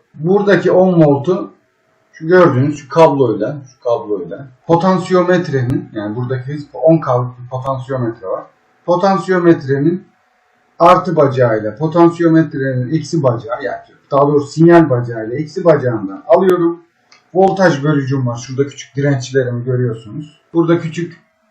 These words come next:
iki direncim var. Bu iki direnci buradan buna, buradan buna geçirip şurada bir birleştirerek bizim analog bir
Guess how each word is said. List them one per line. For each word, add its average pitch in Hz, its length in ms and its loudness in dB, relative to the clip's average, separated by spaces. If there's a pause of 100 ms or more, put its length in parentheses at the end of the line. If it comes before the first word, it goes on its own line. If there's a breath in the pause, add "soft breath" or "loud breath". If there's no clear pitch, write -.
(140)
iki 156 280 -6
direncim 165 560 4
var. 165 260 -2
Bu 180 80 -4
iki 170 260 -6
direnci 135 540 0
buradan 147 400 -4
buna, 135 320 -4
buradan 139 280 -4
buna 131 160 -4
geçirip 127 420 -12
şurada 127 420 -4
bir 160 160 -4
birleştirerek 139 760 0 (1040)
bizim 165 480 2 (220)
analog 180 480 0 (240)
bir 175 500 -4